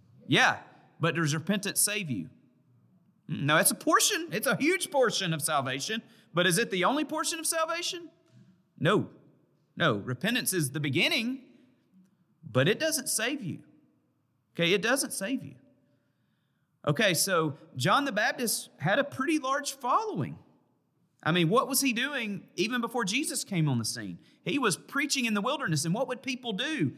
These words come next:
They would come from the cities to the wilderness to hear him preach, right? Now, probably some of it was like, "Look at that dude wearing whatever he's wearing in camel skins, and he's eating locusts and honey." I mean,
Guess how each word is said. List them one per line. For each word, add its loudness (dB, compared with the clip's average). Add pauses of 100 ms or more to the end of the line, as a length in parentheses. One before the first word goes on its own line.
(160)
They 2
would -6
come -4
from -6
the -4
cities -2 (540)
to 6
the 2
wilderness 0
to -2
hear -4
him -6
preach, -8
right? -2 (440)
Now, 2
probably 2
some 0
of 2
it -2
was -2
like, -2 (600)
"Look -4
at -4
that -4
dude -2
wearing -6 (220)
whatever -6
he's -2
wearing 0
in -4
camel -4
skins, -4
and -4
he's -2
eating -6
locusts -2
and -4
honey." -2
I -6
mean, -2